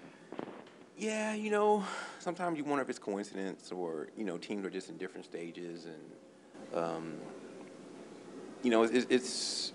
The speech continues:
it, it is something that makes you, you know, scratch your head a little bit. But,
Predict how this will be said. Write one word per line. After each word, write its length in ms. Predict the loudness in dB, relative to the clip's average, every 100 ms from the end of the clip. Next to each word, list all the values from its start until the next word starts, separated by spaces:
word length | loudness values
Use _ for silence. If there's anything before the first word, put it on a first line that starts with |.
| 6
it, 160 | 6 10
it 120 | 12
is 300 | 12 12 10
something 260 | 4 4 4
that 120 | 4
makes 260 | 4 2
you, 80 | -4 -2
you 60 | 4
know, 120 | 4
scratch 300 | 8 8 10
your 80 | 8
head 180 | 8 8
a 40 |
little 180 | 4 2
bit. 360 | 4 2 4 2
But, 280 | 4 2